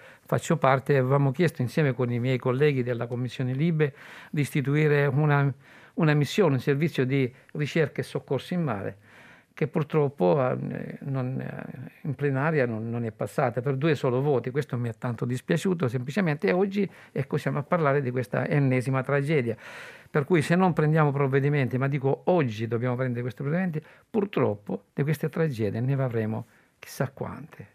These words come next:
Quindi, eh, a questo punto è necessario veramente che l'Europa si svegli, gli Stati membri si sveglino, perché tutto questo non, non succeda più. D'altronde stiamo parlando di esseri umani,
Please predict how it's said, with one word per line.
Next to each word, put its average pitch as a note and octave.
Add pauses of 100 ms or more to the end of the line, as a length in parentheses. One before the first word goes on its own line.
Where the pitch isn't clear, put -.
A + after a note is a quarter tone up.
Quindi, A2+ (520)
eh, -
a -
questo C3
punto C3+
è B2+
necessario B2
veramente A#2+
che A#2+
l'Europa B2
si -
svegli, B2+
gli C#3
Stati C#3+
membri B2+
si A#2+
sveglino, C3+ (1080)
perché C3
tutto D3
questo D3+
non, C#3
non C3+
succeda A2
più. C3
D'altronde B2+
stiamo A#2
parlando B2
di A2
esseri A2
umani, A2+